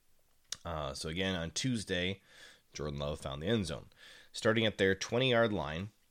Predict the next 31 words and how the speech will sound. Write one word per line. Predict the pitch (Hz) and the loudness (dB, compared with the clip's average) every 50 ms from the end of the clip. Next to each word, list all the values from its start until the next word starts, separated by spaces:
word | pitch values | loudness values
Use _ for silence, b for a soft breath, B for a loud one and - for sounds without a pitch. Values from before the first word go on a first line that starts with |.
| - | -10
with | - 82 85 87 85 - - - | -4 -2 0 0 -2 -4 -8 -14
one | - 87 90 101 107 107 | -10 -4 -2 -2 -2 0
thirty-eight | 101 110 101 98 98 95 101 95 | 0 0 2 2 4 4 4 2
on | - - | 0 -4
the | 87 | -6
clock | - - - 95 104 127 135 | -8 -4 -2 -2 -2 -2 -2
and | 69 82 85 | -4 -6 -6
zero | 78 82 85 80 80 | -4 -4 -4 -4 -4
timeout, | - 82 73 71 67 67 82 98 - - - - - - - - - - - - - - _ _ - _ _ - | -4 -6 -8 -6 -6 -4 -6 -6 -6 -8 -20 -20 -20 -20 -20 -20 -20 -20 -20 -20 -20 -20 _ _ -20 _ _ -6
Love | 92 90 98 101 104 104 101 98 101 - - | 0 4 8 10 10 10 8 6 2 -4 -4
led | 95 98 101 98 95 | 2 2 4 4 4
a | 90 87 | 2 0
touchdown | - - - - - 139 117 107 98 | 0 -2 -2 0 4 4 4 4 4
drive | 85 85 82 73 69 76 87 98 - - - - - _ _ - | 2 0 0 0 0 0 -2 -4 -6 -10 -18 -20 -20 _ _ -6
during | - 95 95 98 98 101 78 | -2 0 2 2 2 2 2
a | 82 90 90 87 | 2 2 2 2
starters | 82 - - - 113 113 113 113 113 107 101 | 0 -2 0 2 4 4 6 6 4 4 2
versus | 95 95 101 92 87 85 | -2 -6 -6 -4 -4 -4
starters | - - - 101 98 85 76 73 76 - - | -4 2 4 4 4 4 2 0 -2 -4 -8
two-minute | - - - 92 92 90 65 67 | -8 -8 -6 -4 -4 -4 -4 -6
drill. | - 73 69 60 58 - - _ - B B B B B B B B B B B B B B B B B B B B B B _ _ _ _ _ _ _ _ _ - - | -8 -8 -8 -8 -8 -10 -12 _ -20 B B B B B B B B B B B B B B B B B B B B B B _ _ _ _ _ _ _ _ _ -8 -4
I | 78 87 | -2 0
would, | 85 76 - - | 0 -2 -2 0
I | 98 101 | 0 0
would | 98 92 | 0 2
put | - 104 85 | -2 -4 2
that | - 95 90 - | 4 4 4 4
in | 92 92 - | 2 -2 -2
air | - 76 78 78 | -4 -4 -4 -4
quotes | - - 80 78 85 82 - | -6 -6 -6 -6 -6 -6 -8
because | - 85 - 80 73 69 69 - - - - | -12 -10 -6 -6 -6 -4 -2 -2 -2 -2 -4